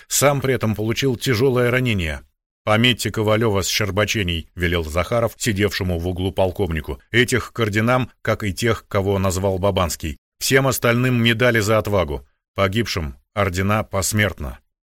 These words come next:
"У Юры тоже спрашивали про отличившихся", сообразил Борис. "Последняя коровка", сказал Захаров. "Ты больше не сержант. Я попросил начальника отряда присвоить тебе внеочередное звание старшины.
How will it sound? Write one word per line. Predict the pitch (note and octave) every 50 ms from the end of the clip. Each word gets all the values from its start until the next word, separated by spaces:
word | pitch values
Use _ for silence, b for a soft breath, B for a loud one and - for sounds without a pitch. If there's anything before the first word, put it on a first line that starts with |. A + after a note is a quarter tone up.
| _ _
"У | F#2+ F#2+
Юры | F2+ F#2+ G2 G2 G#2
тоже | G#2 - - G#2 F2+ F2 E2+
спрашивали | - - - - F2+ E2 - E2 D#2 D2 C#2+ D2
про | - - E2 E2 D#2+
отличившихся", | - - F2 E2 - G2+ F2+ - - D2+ - - - D#2+ -
сообразил | - - F#2+ E2+ D#2+ E2 F2+ F2 D#2+ D2+ D#2 D2
Борис. | D2 D#2 E2 D#2+ D#2+ D#2 - - - _ _ _ _ _ _ _ _
"Последняя | - A#2 G#2+ - C3+ D3 C3+ G#2 E2+ E2 E2 D#2 D2
коровка", | - - F#2 F2 F2 D#2+ - - - - _
сказал | - - - E2 D2 D2+ D2
Захаров. | C2+ C2+ D2+ - - F2+ C#2+ C2 - - - _ _ _ _ _ -
"Ты | B2 B2+
больше | A2+ C3 C#3 C3+ - - C3
не | B2 B2 A#2
сержант. | - - A#2+ G#2 F2+ F2 E2+ D2 C2 A#1+ - - _ _ _ _ _ _ _ -
Я | F2 G2 A#2+ B2
попросил | - - B2 - - A2 G#2 - - C3 A#2
начальника | A2 G#2+ G#2+ - A#2 A2 G2+ G2+ G2+ - G#2+ G#2
отряда | G#2 - A2 A#2+ A#2+ G#2+ G#2+
присвоить | G2 - - G#2 G2+ - - A2 A#2 A2+ G#2 -
тебе | - G#2+ F#2+ G2 G2
внеочередное | F2+ F#2+ G#2 G#2 G2 - - G2+ G2 F#2 F#2 G2+ G#2+ G#2+ G2+ G2
звание | F2 F2+ G2+ G#2 G2+ G#2 G2 F#2+ F#2 F2 -
старшины. | - - - - G#2 - - - A2 F#2+ F2 D2+ C2 -